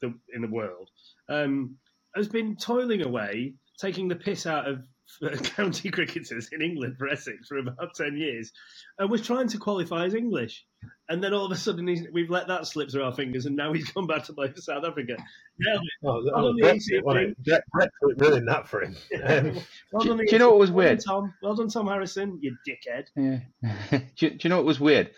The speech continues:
Speaker 3: I think the reason he's actually got into the side is because other people went and played in the I P L.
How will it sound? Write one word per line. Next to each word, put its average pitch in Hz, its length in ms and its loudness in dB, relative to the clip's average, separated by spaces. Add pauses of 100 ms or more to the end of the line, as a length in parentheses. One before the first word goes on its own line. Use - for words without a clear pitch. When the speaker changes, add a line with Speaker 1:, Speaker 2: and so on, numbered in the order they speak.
(220)
Speaker 3:
I - 60 -12
think 214 240 2
the 170 60 0
reason 170 340 2
he's 143 160 4
actually 131 260 0
got 123 180 4
into 127 220 0
the 110 100 -2
side 104 400 4 (440)
is 127 120 2
because 127 380 2
other 131 160 2
people 127 340 0
went 117 180 2
and 113 120 0
played 117 220 0
in 113 80 0
the 113 80 2
I 117 100 2
P 120 180 2
L. 156 200 2